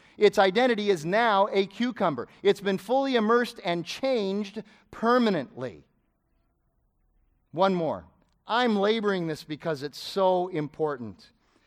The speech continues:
In First Corinthians ten, Paul says, "For I do not want you to be unaware, brothers, that our fathers were all under the cloud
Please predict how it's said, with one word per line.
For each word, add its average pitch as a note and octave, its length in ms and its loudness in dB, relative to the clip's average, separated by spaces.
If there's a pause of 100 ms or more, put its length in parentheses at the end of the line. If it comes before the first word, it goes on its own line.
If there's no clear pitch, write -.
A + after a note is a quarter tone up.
(240)
In F#3 140 -2
First A#3 300 0
Corinthians F#3+ 480 -2
ten, F3+ 460 -4 (520)
Paul G#3+ 280 2
says, C#3 680 -4 (480)
"For - 240 -8
I G#3+ 140 4
do B3 120 2
not A3 220 4
want G#3 300 2
you G#3 40 -2
to F#3 60 -2
be F3+ 160 -2
unaware, G3 460 2
brothers, D3 400 0
that D#3+ 120 0
our E3 140 2
fathers F#3 420 0
were D#3+ 160 -2
all G3 200 2
under G#3 180 0
the E3 80 -6
cloud D#3 560 -2